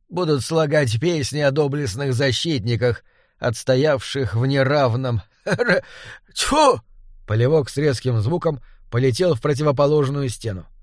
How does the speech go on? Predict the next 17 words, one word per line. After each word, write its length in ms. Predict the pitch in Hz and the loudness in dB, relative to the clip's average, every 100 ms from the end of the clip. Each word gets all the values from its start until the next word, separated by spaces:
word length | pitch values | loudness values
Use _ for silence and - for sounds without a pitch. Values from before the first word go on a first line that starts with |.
| - - - | -20 -20 -10
Желтоватая 760 | 90 143 135 151 170 160 151 | -2 0 2 2 4 4 2
пузырящаяся 840 | 127 135 151 147 - 131 120 127 | 2 2 2 2 0 -2 0 -2
масса, 400 | 139 170 - 151 - - - | -2 -2 -2 -4 -6 -20 -8
медленно 500 | 107 165 151 151 143 | 0 2 2 2 2
раскачиваясь, 680 | 131 - 180 180 156 151 127 - - - | 2 2 -2 0 0 0 -2 -10 -18 -2
повисла 480 | 117 147 185 151 | 0 0 0 0
на 300 | 143 151 151 | 0 0 0
выступающей 800 | 135 139 - 113 160 156 127 139 | 0 -2 -2 -2 0 0 0 -4
каменной 540 | 127 135 131 131 127 127 | 0 0 0 -4 -4 -2
глыбе. 380 | 113 101 87 - - - _ - - | -2 -4 -8 -16 -20 -20 _ -20 -10
«Это 400 | 113 147 139 175 | -2 0 2 2
даже 420 | 175 185 139 202 | 2 0 0 0
мне 360 | 196 196 208 175 | 0 2 2 2
не 180 | 156 135 | 0 -2
смешно!» 600 | 151 151 120 131 120 - - _ - - | -4 -4 -4 -6 -8 -10 -18 _ -20 -10
Гораздо 540 | 98 127 123 107 107 | -2 2 2 0 -2
тише 400 | - 160 - 156 | -4 -4 -4 -6